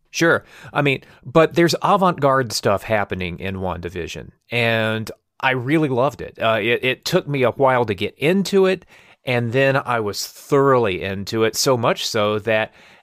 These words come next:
as the series sort of gets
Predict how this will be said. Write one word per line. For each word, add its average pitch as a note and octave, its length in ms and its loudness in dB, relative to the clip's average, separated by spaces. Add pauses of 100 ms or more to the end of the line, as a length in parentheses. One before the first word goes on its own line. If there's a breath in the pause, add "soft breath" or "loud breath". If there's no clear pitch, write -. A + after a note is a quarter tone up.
as B2+ 360 -2
the A#2 340 2
series B2+ 640 0 (560)
sort E3 280 0
of A2+ 140 0 (200)
gets D3 340 0